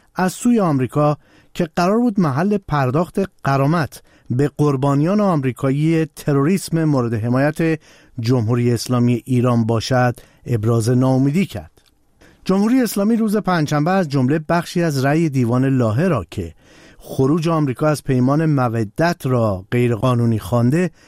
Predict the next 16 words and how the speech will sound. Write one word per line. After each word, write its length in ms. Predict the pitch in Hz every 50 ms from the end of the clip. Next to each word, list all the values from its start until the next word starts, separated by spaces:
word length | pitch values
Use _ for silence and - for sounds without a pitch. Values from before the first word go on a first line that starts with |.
| - - - - _ -
تایید 260 | - 156 165 180 156
کننده 440 | - - 180 180 175 180 185 220 226
مواضع 580 | 214 190 160 147 131 117 120 117 113 139 160 156
خود 280 | 147 - 208 226 196
دانست، 400 | 196 208 208 202 196 175 - _ - _ _ _ _ _ - -
اما 320 | 190 220 240 240 254 247
به 200 | 208 190 233 233
موضوع 640 | 214 208 185 165 143 123 113 135 147 165 180 185
مسدود 600 | 180 170 156 135 120 110 - - 120 117 101 107
ماندن 580 | 117 120 120 107 107 113 131 143 165 175 175 170
دارایی‌های 840 | 151 127 131 127 117 117 117 113 107 - 135 147 151 151 156 151
بانک 400 | 135 123 127 135 131 131 120 -
مرکزی 760 | 135 135 135 127 120 113 110 98 - - 117 113 120 175 233
ایران 380 | 220 165 127 117 113 113 120 - -
اشاره‌ای 440 | 135 123 - - 104 95 98 98 104
نکرد. 420 | 127 139 127 - - - - -